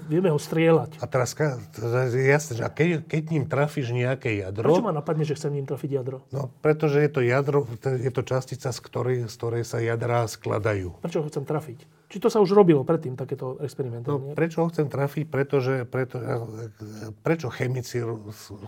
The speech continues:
Speaker 1: Počkaj, chcem
Speaker 2: skúšajú
Speaker 1: zistiť, čo sa
Speaker 2: rôzne
Speaker 1: stane.
Speaker 2: chemické reakcie?
Speaker 1: Neviem,
Speaker 2: Áno, áno.
Speaker 1: čo sa stane, ale chcem
Speaker 2: Teda
Speaker 1: zistiť, čo
Speaker 2: viem,
Speaker 1: sa
Speaker 2: čo sa stane. Vz-, z-, e, je takmer na bíledni, že vznikne nové jadro, nový izotop.
Speaker 1: Že tam príjme ten neutrón a ten sa tam prilepí
Speaker 2: Tak,
Speaker 1: nejako.
Speaker 2: tak,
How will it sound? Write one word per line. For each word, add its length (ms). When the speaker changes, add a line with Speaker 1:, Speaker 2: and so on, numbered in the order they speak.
Speaker 1:
Počkaj, 240
chcem 160
Speaker 2:
skúšajú 80
Speaker 1:
zistiť, 220
čo 100
sa 160
Speaker 2:
rôzne 320
Speaker 1:
stane. 80
Speaker 2:
chemické 480
reakcie? 320
Speaker 1:
Neviem, 240
Speaker 2:
Áno, 160
áno. 0
Speaker 1:
čo 80
sa 160
stane, 240
ale 160
chcem 160
Speaker 2:
Teda 160
Speaker 1:
zistiť, 80
čo 0
Speaker 2:
viem, 240
Speaker 1:
sa 80
Speaker 2:
čo 80
sa 160
stane. 240
Vz-, 320
z-, 400
e, 100
je 140
takmer 400
na 240
bíledni, 880
že 160
vznikne 480
nové 320
jadro, 400
nový 240
izotop. 560
Speaker 1:
Že 100
tam 140
príjme 400
ten 160
neutrón 400
a 80
ten 80
sa 80
tam 80
prilepí 320
Speaker 2:
Tak, 160
Speaker 1:
nejako. 320
Speaker 2:
tak, 160